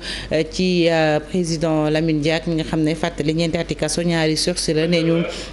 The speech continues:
euh, ñaar yi da koy, euh, tëdd. Ñu fàttali rek ne mi ngi juddu, euh,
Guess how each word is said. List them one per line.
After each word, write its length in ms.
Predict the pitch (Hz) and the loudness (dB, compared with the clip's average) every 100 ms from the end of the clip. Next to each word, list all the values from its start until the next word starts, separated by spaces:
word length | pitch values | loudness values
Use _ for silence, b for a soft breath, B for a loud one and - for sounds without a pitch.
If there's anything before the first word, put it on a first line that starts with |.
| - | 0
euh, 260 | 165 156 170 | 2 4 4
ñaar 260 | 185 170 | 2 2
yi 100 | 156 | 2
da 80 | 160 | 0
koy, 340 | - 165 151 143 | 0 0 2 2
euh, 180 | 147 | 2
tëdd. 520 | 147 185 156 139 202 196 | 0 -2 -2 0 2 2
Ñu 120 | 165 | 0
fàttali 420 | 175 160 151 151 | 0 -2 0 0
rek 160 | 165 180 | 0 0
ne 160 | 175 | 0
mi 140 | 170 170 | 2 2
ngi 120 | 165 | 0
juddu, 360 | 180 170 196 190 B B B | -2 0 0 0 B B B
euh, 440 | 151 160 151 156 | 2 4 4 2